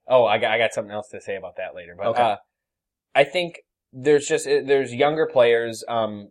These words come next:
Speaker 1: it gives him a chance to kind of install his own, you know, culture there as
Speaker 2: Mm-hmm.
Speaker 1: opposed to in Detroit. Um, it's
Speaker 2: Got a
Speaker 1: it's
Speaker 2: lot of personalities to overcome
Speaker 1: Yeah,
Speaker 2: in,
Speaker 1: a
Speaker 2: in
Speaker 1: lot
Speaker 2: Detroit.
Speaker 1: of personalities, and, you know, you,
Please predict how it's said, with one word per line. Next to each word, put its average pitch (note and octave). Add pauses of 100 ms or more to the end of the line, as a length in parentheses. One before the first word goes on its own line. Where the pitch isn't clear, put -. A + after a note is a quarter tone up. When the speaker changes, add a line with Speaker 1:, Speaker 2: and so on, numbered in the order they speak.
Speaker 1:
it A2
gives B2+
him C3
a A#2+
chance A#2+
to A2+
kind A2+
of G#2 (1080)
install A#2+
his A2+
own, A#2+ (880)
you B2
know, A2
culture A#2+
there G#2
as A2+
Speaker 2:
Mm-hmm. C3+
Speaker 1:
opposed A#2
to A2+
in G#2+
Detroit. A2 (540)
Um, G2+ (500)
it's -
Speaker 2:
Got D3+
a -
Speaker 1:
it's C3
Speaker 2:
lot C3+
of -
personalities A2
to G#2+
overcome G#2+
Speaker 1:
Yeah, C3+
Speaker 2:
in, E2
Speaker 1:
a G2
Speaker 2:
in A2
Speaker 1:
lot C3+
Speaker 2:
Detroit. A2
Speaker 1:
of -
personalities, B2
and, A#2
you A2+
know, A2+
you, G2+